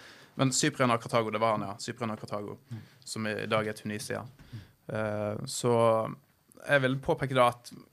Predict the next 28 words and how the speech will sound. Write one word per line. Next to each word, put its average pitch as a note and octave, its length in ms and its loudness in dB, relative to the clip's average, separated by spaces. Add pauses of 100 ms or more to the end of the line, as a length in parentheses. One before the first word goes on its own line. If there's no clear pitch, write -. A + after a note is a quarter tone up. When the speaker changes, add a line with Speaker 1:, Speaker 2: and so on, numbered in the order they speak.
Speaker 1:
faktisk C3+ 580 -4 (440)
troendes C#3 460 0
dåp C3 280 0
har B2+ 100 -6
kirkehistorien A#2 760 -4
på A#2 120 -8
sin B2 300 -2
side, A#2 460 -4 (380)
eh, A#2+ 180 2
fram B2 380 0
til G#2+ 240 -2
år, G#2+ 320 -4
eh, G2+ 320 -4 (100)
to B2 180 -2
hundre A2+ 200 -2
og G#2+ 120 -2
utover, B2 360 0 (140)
der A#2+ 340 2 (400)
en B2+ 80 -4
ser, C3 340 2
og C#3 140 -4
det C3+ 100 -2
som B2 200 -2
det A#2 100 0
virker A#2 260 -6
som, B2+ 280 -2
er B2+ 180 4
at - 260 -6